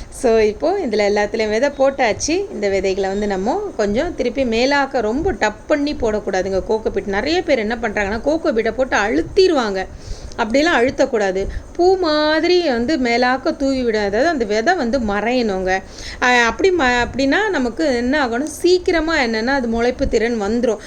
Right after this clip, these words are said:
நம்ம டப் பண்ணி அமுக்கும் போது என்ன ஆகும்னா, விதைகள் வந்து முளைக்கிறதுக்கு கஷ்டம். ஈரத்துல என்ன ஆகும்னா ஒரு மாதிரி இதாகும். மேல பார்த்தீங்கன்னா கொஞ்சம் லேசா இந்த இடத்துல சன்லைட் வரும். அதனால செமி ஷேடான ஒரு இடத்துல நான் இந்த, அம், கப்பெல்லாம் அடுக்கி, அ,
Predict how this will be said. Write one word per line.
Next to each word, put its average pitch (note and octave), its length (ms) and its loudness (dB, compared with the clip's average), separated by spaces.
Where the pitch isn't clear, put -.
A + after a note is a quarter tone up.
நம்ம A#3+ 200 0
டப் C4 320 0
பண்ணி E4 260 2
அமுக்கும் C#4 420 0
போது B3+ 220 4
என்ன A#3 340 -2
ஆகும்னா, G#3 320 -2
விதைகள் D4 420 0
வந்து A3+ 180 -2
முளைக்கிறதுக்கு B3+ 680 0
கஷ்டம். B3 400 -2
ஈரத்துல C#4 520 0
என்ன A#3 340 0
ஆகும்னா A#3+ 600 -2
ஒரு A#3+ 200 4
மாதிரி A#3 680 2
இதாகும். A3 360 0
மேல C4+ 320 0
பார்த்தீங்கன்னா A#3 440 -4
கொஞ்சம் A#3+ 340 0
லேசா C#4+ 320 2
இந்த A#3+ 140 2
இடத்துல A#3+ 260 -4
சன்லைட் A#3 440 0
வரும். G#3 280 0
அதனால C#4 520 2
செமி D4+ 260 2
ஷேடான B3+ 380 2
ஒரு A#3 200 2
இடத்துல G3 280 -2
நான் G3 200 -2
இந்த, A#3 480 0
அம், G3+ 220 -2
கப்பெல்லாம் A#3 520 0
அடுக்கி, A3+ 440 2
அ, A3+ 580 2